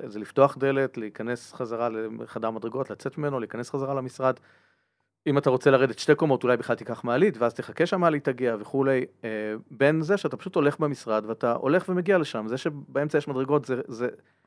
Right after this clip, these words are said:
זה המשך של ההליכה שלך, אתה, זה, זה כבר כאילו זה היה קומה אחת. אה, זה מייצר אווירה של משרד אחד, אה, יצא לנו להיות, אה, שלושה חודשים, אה, אה, בלי המדרגות האלה,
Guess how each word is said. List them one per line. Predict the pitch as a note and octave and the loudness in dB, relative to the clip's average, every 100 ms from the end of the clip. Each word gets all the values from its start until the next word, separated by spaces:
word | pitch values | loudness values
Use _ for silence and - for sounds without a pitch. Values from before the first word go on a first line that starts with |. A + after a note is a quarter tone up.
| _ _ | _ _
זה | A2+ | -2
המשך | B2 - F3 | 2 8 8
של | E3+ C#3 | 8 6
ההליכה | B2 A#2 B2 | 4 4 0
שלך, | - - G#2 | 0 -6 -6
אתה, | G2 A2+ A2+ | -4 -4 -4
זה, | A2 | -6
זה | - A#2 | -12 -8
כבר | A#2+ G#2+ - _ _ | -8 -8 -12 _ _
כאילו | - D3+ E3+ | 0 4 6
זה | C#3+ | 6
היה | B2+ | 4
קומה | - A#2 A2+ | 2 -2 -2
אחת. | - G#2 - - _ _ _ _ A2 | -4 -12 -12 -20 _ _ _ _ -8
אה, | A2 | -4
זה | A2 A2+ | -4 -2
מייצר | A2+ - F3+ | 0 4 6
אווירה | D3 C3+ | 6 4
של | C#3+ | 0
משרד | A#2+ - A#2 | -2 -4 -4
אחד, | G#2 - D3+ D3+ - | -2 0 -2 -2 -12
אה, | A2 G#2+ | -10 -10
יצא | G#2+ C3 | -6 -4
לנו | C3 A#2+ | -2 -2
להיות, | A2+ A#2 - | -4 -4 -4
אה, | A2+ G#2+ | -4 -4
שלושה | G#2+ - | -8 -8
חודשים, | A#2 C3+ B2 C3+ C3 A#2 | -6 -6 -8 -8 -8 -6
אה, | G#2+ G#2+ G#2 G#2 G#2 _ _ | -6 -6 -8 -10 -12 _ _
אה, | A2 G#2+ G#2 G#2 - | -14 -12 -12 -14 -8
בלי | A#2 | 0
המדרגות | B2 C#3 C#3 D3+ | 0 0 -2 -2
האלה, | D#3+ E3+ | -2 -2